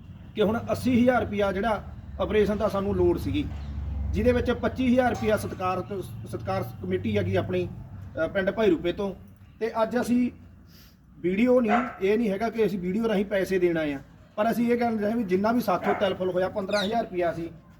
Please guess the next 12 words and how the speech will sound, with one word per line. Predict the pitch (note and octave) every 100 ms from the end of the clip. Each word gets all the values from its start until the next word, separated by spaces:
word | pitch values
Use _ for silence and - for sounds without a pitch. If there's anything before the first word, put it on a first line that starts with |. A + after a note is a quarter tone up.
| -
ਇਹ | G#3
ਪਰਿਵਾਰ | G3+ F#3+ F3
ਦੀ | F#3
ਸੇਵਾ | F3 E3 E3
ਕਰਕੇ | E3+ F3+
ਚੱਲੇ | F3 E3
ਆ, | E3+
ਸਾਰੇ | D3 F#3
ਭਰਾ | A3 A3+
ਆਪਦੇ | D#3+ C#3+ C#3
ਤੌਰ | C#3+ C3
ਤੇ। | B2